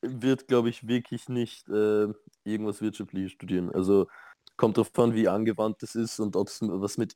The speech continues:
irgendeinem anderen Thema zu tun hat, aber so alleine, so im B W L, also Betriebswirtschaft, Lehre, oder auch irgendwas Internationales, obwohl das auch cool ist,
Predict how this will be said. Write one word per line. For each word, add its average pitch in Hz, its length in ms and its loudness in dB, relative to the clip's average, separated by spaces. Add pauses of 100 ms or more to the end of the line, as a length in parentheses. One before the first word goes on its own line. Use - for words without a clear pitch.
irgendeinem 117 460 2
anderen 101 260 -2
Thema 104 300 -2
zu - 140 -20
tun 107 260 -6
hat, 104 140 -2
aber 87 120 -4
so 98 200 0
alleine, 98 420 2
so 95 240 -4
im 92 320 -12
B 95 160 2
W 95 60 0
L, 95 240 0
also 92 180 -4
Betriebswirtschaft, 98 800 -4
Lehre, 98 300 4
oder 95 260 0 (400)
auch 123 220 4
irgendwas 147 220 2
Internationales, 110 760 -2
obwohl 98 140 -4
das 98 100 -4
auch 92 100 -6 (100)
cool 98 220 -4
ist, 98 240 -8